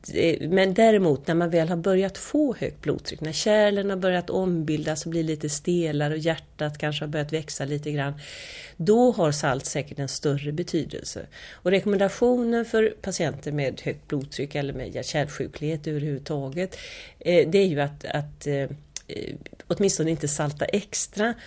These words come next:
och att, eh, vara, vara lite vaksam på sitt saltintag. Eh, samtidigt så kan man säga att jag,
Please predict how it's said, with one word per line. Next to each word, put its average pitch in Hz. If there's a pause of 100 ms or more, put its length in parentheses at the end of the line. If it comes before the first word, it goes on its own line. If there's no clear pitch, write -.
(120)
och 165
att, 151
eh, 143
vara, 147 (200)
vara 151
lite 147
vaksam 165
på 143
sitt -
saltintag. - (880)
Eh, 175
samtidigt 196
så 214
kan -
man 220
säga 214
att 180 (160)
jag, 208